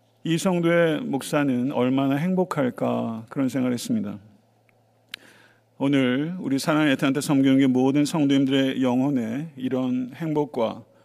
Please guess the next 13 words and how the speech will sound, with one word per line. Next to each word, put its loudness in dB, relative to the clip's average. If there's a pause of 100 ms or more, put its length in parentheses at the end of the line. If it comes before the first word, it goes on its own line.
(360)
또 0
은혜가 2
일어나는 0
것이 -6
제 0
욕심으로 0
끝나지 -2
않게 -2
되기를 -2
간절히 -2
소원하면서 -4 (440)
하나님의 2
말씀을 -2